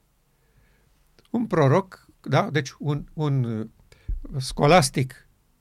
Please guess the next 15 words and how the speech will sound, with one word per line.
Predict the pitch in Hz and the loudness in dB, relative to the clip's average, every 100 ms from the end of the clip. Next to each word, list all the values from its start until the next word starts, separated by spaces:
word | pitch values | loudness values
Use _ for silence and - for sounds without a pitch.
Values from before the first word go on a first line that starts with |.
| _ _ _ - | _ _ _ -4
educat | 147 - 131 160 131 | -2 -2 2 2 2
de | 131 127 131 _ _ | -2 -4 -4 _ _
părinții | 156 127 143 131 135 | -2 -2 -2 -4 -6
lui, | 120 185 131 | -4 -4 -2
de | 120 117 110 _ _ _ _ _ | -2 -4 -8 _ _ _ _ _
strămoșii | - - 127 156 - 113 | -8 0 2 2 -2 -4
lui, | 139 247 | -2 -2
acum | - 196 247 | -2 -2 -4
preda | - 180 147 202 | -2 0 2 0
și | - | 0
el. | 185 120 - | -2 -2 -8
Își | 139 | -8
făcea | 147 180 | -2 0
o | |
școală | 139 - 131 208 | 0 2 2 2